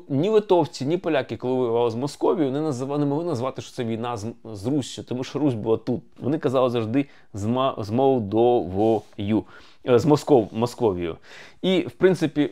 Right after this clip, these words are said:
от те, що знову те починається, первоначальне слово «українець» означало, що чоловік живе на окраїні государства. Термін «Україна» виникає в тисяча сто вісімдесят сьомому році, і Путін про це зовсім нічого не згадує.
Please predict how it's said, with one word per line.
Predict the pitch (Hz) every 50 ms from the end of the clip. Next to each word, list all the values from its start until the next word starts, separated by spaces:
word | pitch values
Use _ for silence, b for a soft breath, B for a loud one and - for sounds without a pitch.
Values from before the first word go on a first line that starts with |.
| -
от | - 98 123 123 123 -
те, | - 151
що | - - 139 131
знову | 117 - - 135 123 139 147 135 123 113
те | - 113
починається, | 101 - - - - 110 101 92 - 101
первоначальне | - - 123 123 131 123 - - - 381 370 320 -
слово | 151 - 160 160 160 156 151
«українець» | 143 - - 160 175 190 190 185 175 160 147 - 104
означало, | 120 113 120 117 - - 160 160 160 147
що | 127 - 127
чоловік | 110 - 123 131 135 117
живе | 104 117 117 -
на | - 104
окраїні | 101 92 113 110 113 110 104
государства. | 101 95 - - 92 78 - - - - B B B B B B B - 123 110 -
Термін | 151 143 139 143 139
«Україна» | 135 - - 139 143 135 127 123 107 -
виникає | 120 120 127 131 131 - - 120 110 104
в | 95
тисяча | - 131 110 117 104 - 120 107
сто | - - - 113
вісімдесят | 104 95 - - 104 101 98 - 104 104 101 -
сьомому | - 107 104 104 104 107
році, | 117 151 180 190 - - 190 185 b b b b b b - -
і | 123 117 117
Путін | 113 - - 156 165 - 147 127
про | 117 123 113
це | - 139 135 - - -
зовсім | 143 110 101 110 131 139 131 - - 135 131 - -
нічого | 117 110 101 - - 120 117 113 107
не | 104 107 104
згадує. | 98 101 107 104 92 87 82 82 80 78